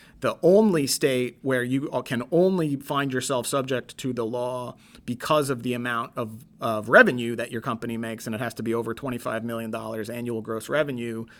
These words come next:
is California. If you do business in California and you make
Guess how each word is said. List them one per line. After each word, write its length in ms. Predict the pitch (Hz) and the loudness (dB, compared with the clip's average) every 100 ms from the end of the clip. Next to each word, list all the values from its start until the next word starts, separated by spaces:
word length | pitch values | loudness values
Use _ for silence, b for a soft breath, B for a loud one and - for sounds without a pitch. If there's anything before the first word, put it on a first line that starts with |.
| B - | B -6
is 140 | 127 | -4
California. 720 | - 120 113 127 107 98 - - B B B | -2 -4 -4 -6 -8 -10 -18 -20 B B B
If 140 | 120 139 | -6 -4
you 100 | 143 | -2
do 220 | 131 190 | 2 6
business 320 | 196 180 170 | 6 6 -2
in 80 | 160 | 0
California 760 | 165 151 143 147 147 143 139 | 2 2 0 -2 -2 -2 -2
and 220 | - 127 127 | -2 -2 0
you 100 | 123 | 0
make 420 | 127 123 - | -2 -4 -10